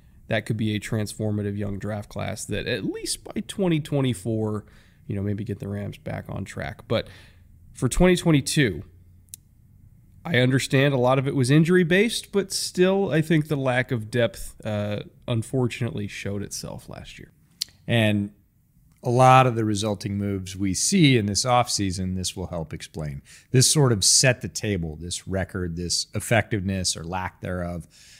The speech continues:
Speaker 2: really said to them, "Okay, we gotta turn the corner now. We can't just run it back one more time."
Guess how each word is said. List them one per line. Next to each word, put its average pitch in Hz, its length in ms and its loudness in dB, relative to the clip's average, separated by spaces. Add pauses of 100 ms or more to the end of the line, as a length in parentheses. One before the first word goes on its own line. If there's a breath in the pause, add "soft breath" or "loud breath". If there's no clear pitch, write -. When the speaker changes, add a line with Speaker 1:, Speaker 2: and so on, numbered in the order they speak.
(160 loud breath)
Speaker 2:
really 113 320 6
said 98 320 0
to 98 80 -8
them, 90 300 -2 (140)
"Okay, 120 360 4
we 101 140 2
gotta 107 180 2
turn 95 280 -4
the 90 60 -2
corner 82 360 -6
now. 78 340 -6
We 76 140 -8
can't 90 260 -4
just 87 240 -6
run 90 160 -2
it 82 100 -4
back 82 300 -6
one 85 460 -2
more 78 300 -6
time." 71 480 -8